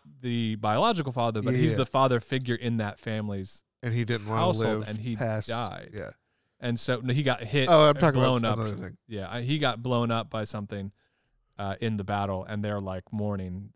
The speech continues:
Speaker 1: the loss of him. So I, I don't think, to me, it never, I, it, I never thought about it as, like, "Oh, they have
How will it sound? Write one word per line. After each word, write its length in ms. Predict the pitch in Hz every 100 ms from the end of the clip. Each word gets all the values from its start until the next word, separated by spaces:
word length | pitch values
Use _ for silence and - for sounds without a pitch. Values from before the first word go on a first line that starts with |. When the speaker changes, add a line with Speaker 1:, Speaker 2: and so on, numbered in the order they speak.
| -
Speaker 1:
the 60 |
loss 320 | 95 95 101 -
of 100 | -
him. 120 | -
So 100 | 113
I, 160 | 143 185 139
I 100 | 165
don't 200 | 202 156
think, 420 | - 170 160 - -
to 120 | 147
me, 200 | 170 190
it 60 | 156
never, 220 | 151 147 139
I, 120 | 135
it, 100 | 147 _ _ _ _
I 60 | 143
never 340 | 170 180 151
thought 360 | 120 - 135 135
about 260 | 123 120 113
it 80 |
as, 140 | 107 104
like, 200 | 107 -
"Oh, 180 | 185 185
they 120 | 160
have 200 | 160 143